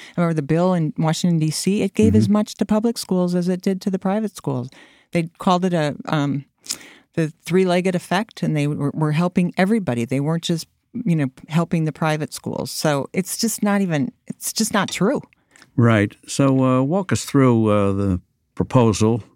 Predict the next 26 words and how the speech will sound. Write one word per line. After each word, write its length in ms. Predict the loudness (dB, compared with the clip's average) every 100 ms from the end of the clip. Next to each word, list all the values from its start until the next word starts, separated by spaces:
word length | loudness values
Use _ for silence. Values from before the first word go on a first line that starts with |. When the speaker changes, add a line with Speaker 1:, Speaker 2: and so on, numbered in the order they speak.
| -6
Speaker 2:
Uh, 220 | -4 -2 -2
the 120 | -2
president 460 | 0 0 2 2 2
reiterated 760 | 0 0 0 2 0 0 -2
it. 240 | -2 -4 -4
Uh, 380 | -2 0 -2 -4
it's 140 | -8
called 240 | -4 -2 -2
the 140 | -2
Education 640 | -2 -4 -4 -2 0 0 0
Freedom 380 | 0 2 2
Scholarships 800 | 0 -2 0 2 0 -2 -4 -4 -4
and 160 | -2
Opportunity 720 | -2 -2 -4 2 2 4 0 -2
Act. 400 | -4 -2 -6 -12 _ _ _ _ _ _ _ _
And 260 | 2 4 4
it 200 | 2 -2 _ _ _ _ _ _ _ _ _ _ 0
doesn't 260 | 2 4 2
set 220 | 2 2
up 160 | 0
a 40 | -2
federal 360 | 0 0 2
agency, 720 | 2 2 2 0 -2 -4 -6 _ _ _ -4
but 180 | -2
provides 580 | -2 0 2 2 0 -4 -16
funding 600 | -2 2 4 6 4 2